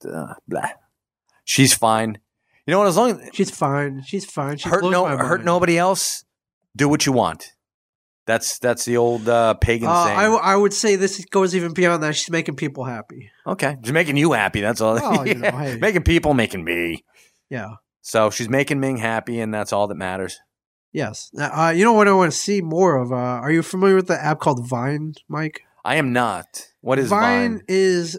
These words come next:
Speaker 2: a app where you can post six-second video clips.
Speaker 1: Okay.
Speaker 2: Of yourself, of whatever.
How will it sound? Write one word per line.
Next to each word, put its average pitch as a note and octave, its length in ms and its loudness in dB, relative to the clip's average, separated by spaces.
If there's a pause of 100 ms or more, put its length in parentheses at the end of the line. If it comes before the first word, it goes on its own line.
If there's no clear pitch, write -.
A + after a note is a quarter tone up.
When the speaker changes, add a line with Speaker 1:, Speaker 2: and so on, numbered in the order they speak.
(120)
Speaker 2:
a D#3 600 -2
app D#3+ 340 0 (640)
where D3+ 600 4
you D3+ 160 0
can D3+ 240 0
post - 640 0
six-second F3+ 600 2
video C3+ 300 2
clips. G#2+ 500 -10 (640)
Speaker 1:
Okay. F#2+ 300 -4 (460)
Speaker 2:
Of A#2+ 400 -4
yourself, D3+ 500 0
of A#2+ 140 -8
whatever. C#3+ 560 -4